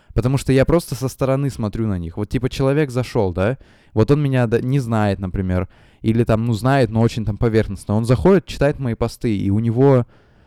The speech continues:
э, ну, в голове он, когда уходит, его, а, и у него оста-, остаются какие-то позитивные мысли, на-,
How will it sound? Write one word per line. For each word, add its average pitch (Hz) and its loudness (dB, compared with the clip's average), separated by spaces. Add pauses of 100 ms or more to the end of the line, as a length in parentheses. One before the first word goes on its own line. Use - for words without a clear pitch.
(180)
э, 104 2
ну, 135 2
в 107 -8
голове 139 6
он, 120 4
когда 113 4
уходит, 123 4
его, 123 4
а, 113 2
и 123 4
у 123 2
него 127 2
оста-, 131 0
остаются 165 2
какие-то - -6
позитивные 117 0
мысли, 110 0
на-, 95 0